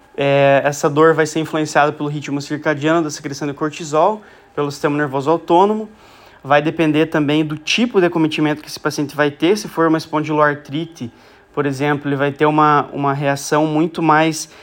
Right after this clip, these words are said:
de, de inflamação. Se for uma dor relacionada à artrite reumatoide, por exemplo, que também pode acontecer, ele vai ter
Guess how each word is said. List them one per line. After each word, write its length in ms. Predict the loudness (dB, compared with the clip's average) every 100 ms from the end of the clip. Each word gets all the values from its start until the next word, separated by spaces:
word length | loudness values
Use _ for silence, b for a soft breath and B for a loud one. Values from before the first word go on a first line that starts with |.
| B B
de, 800 | -6 0 2 2 2 0 -2 -4 -10 _ _ _ _ _ -14
de 120 | -2
inflamação. 960 | 2 2 4 2 2 -2 -2 0 0 -2 B B -12
Se 160 | -10
for 180 | -4 0
uma 220 | 2 2
dor 440 | 2 4 4 4 0
relacionada 540 | -4 -2 0 2 2 2
à 40 |
artrite 280 | -2 -6 -4
reumatoide, 640 | -2 0 -2 0 2 2
por 140 | -4 -8
exemplo, 240 | -8 -8
que 60 | -6
também 280 | -4 -4 0
pode 220 | 0 0
acontecer, 440 | -4 -8 -6 -6
ele 100 | -4
vai 160 | -4 -6
ter 360 | -4 -6 -6